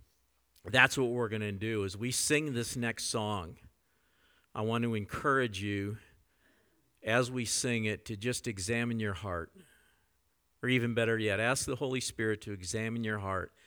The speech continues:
and see if there's anything that you need to do business with God about. And if there is, just do it. I mean, it's so simple. He couldn't make it any easier.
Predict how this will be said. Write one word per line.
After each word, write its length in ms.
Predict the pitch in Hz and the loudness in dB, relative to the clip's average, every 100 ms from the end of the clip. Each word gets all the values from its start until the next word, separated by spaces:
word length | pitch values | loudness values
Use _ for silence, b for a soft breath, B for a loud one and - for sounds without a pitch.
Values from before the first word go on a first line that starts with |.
| b b b b b b b | b b b b b b b
and 120 | 110 110 | 0 2
see 180 | 165 | 4
if 100 | 165 | 4
there's 220 | 147 123 113 | 4 2 2
anything 720 | 135 135 - 131 123 120 107 | 2 2 2 2 4 2 2
that 240 | 113 110 - _ - - | 2 2 -2 _ -20 -6
you 200 | 110 117 | -2 0
need 180 | 113 | 0
to 100 | 107 | -2
do 140 | 101 110 | -4 -2
business 540 | 95 107 107 104 - - | 2 2 0 -4 -6 -12
with 240 | 104 95 95 | -8 -4 -2
God 220 | 98 92 | -2 -2
about. 340 | 82 78 - - _ _ _ _ | -4 -8 -10 -16 _ _ _ _
And 140 | 107 | -2
if 160 | 110 101 | -2 0
there 160 | 117 117 | 0 2
is, 400 | 127 147 139 - _ _ _ _ _ _ _ _ _ _ _ | 0 -2 -6 -14 _ _ _ _ _ _ _ _ _ _ _
just 200 | - 117 | -8 -6
do 200 | 120 110 | -4 -4
it. 100 | 92 - _ _ _ _ _ _ b b b - | -4 -8 _ _ _ _ _ _ b b b -2
I 80 | |
mean, 100 | 127 | 0
it's 140 | 131 - | 2 2
so 240 | 160 156 | 4 4
simple. 560 | - - 139 135 - 90 | 4 2 2 0 0 -2
He 120 | 107 | -4
couldn't 320 | - 143 147 | 0 0 2
make 220 | 143 135 | -2 -2
it 100 | 131 | -2
any 160 | 120 127 | 0 -2
easier. 640 | 117 120 120 110 95 87 | -2 -2 -2 -2 -4 -6